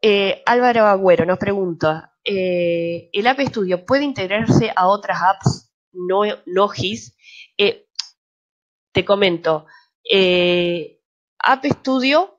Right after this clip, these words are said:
lo que está, eh, lo que está generando es una aplicación móvil gis, ¿sí? Eh, en realidad, eh, tal vez, eh, deberíamos desarrollar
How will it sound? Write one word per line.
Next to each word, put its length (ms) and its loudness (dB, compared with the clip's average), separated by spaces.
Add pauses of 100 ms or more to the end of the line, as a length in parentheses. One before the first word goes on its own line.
(260)
lo 280 2
que 100 -4
está, 280 0 (180)
eh, 680 -6 (680)
lo 380 0
que 80 -12
está 180 0
generando 680 0 (180)
es 300 0
una 160 0
aplicación 960 -2 (480)
móvil 440 2
gis, 500 -6 (280)
¿sí? 500 -6
Eh, 880 2 (1500)
en 180 0
realidad, 500 0
eh, 360 -2
tal 200 -2
vez, 200 0
eh, 380 -2 (240)
deberíamos 600 0
desarrollar 680 -2